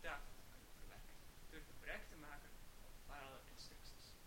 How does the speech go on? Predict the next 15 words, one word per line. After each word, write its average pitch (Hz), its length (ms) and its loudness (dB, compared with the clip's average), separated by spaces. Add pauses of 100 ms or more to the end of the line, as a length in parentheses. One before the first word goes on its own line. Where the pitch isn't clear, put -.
(480)
Het - 100 0
probleem - 500 12
hierbij 139 680 -2
echter - 360 0
is 143 200 4 (360)
dat - 100 2
men 175 100 2
soms - 260 0
moet 151 160 -2
wachten - 360 2
op - 160 -2
data 139 340 4
van - 240 2
andere 202 240 0
threads 143 260 0